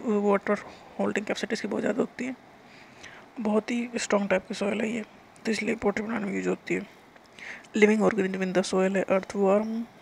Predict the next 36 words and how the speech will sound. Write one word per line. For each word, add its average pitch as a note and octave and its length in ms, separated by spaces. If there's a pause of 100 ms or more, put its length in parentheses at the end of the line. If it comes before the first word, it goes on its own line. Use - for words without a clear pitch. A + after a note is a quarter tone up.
(540)
in G#3 120 (100)
addition G#3 340
to G3+ 100
the F3+ 100
rock F3+ 260
particle, F3+ 400 (760)
रॉक G3+ 160
पार्टिकल F#3+ 400
के G3+ 120
अलावा F#3 240
सॉइल G3 240
में G3 140
क्या-क्या F#3 300
है? F#3+ 60
मिनरल्स F#3+ 560
है, A3+ 80
ऑर्गेनिक G3+ 280
मैटर F#3+ 360
है, A3 160
एयर G3 340
and A3+ 120
water। - 260 (1500)
ठीक F#3+ 160
है, A#3 140 (140)
रॉक F#3 220
पार्टिकल, G3+ 500 (640)
सॉइल A3 260
में A3 100
क्या-क्या F#3 300
है? F#3+ 60
रॉक F#3 180
पार्टिकल - 400
है, A3 120
मिनरल, G3+ 440
ऑर्गेनिक G3 380
मैटर, F#3 280